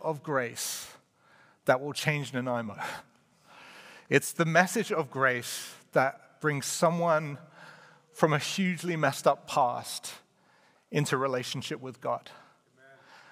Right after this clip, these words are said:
So many of the, so much of the time,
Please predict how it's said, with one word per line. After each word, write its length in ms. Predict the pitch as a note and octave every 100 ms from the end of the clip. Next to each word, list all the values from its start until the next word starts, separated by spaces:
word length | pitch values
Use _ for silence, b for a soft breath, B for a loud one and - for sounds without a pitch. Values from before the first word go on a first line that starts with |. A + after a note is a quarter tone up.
| B
So 240 | - F#3+
many 220 | F#3+ G3+ G3+
of 140 | F#3
the, 100 | F3 -
so 180 | - G#3+
much 280 | G3+ G3
of 80 | G3
the 80 | E3
time, 720 | - - A3+ G#3 D#3 C#3 C3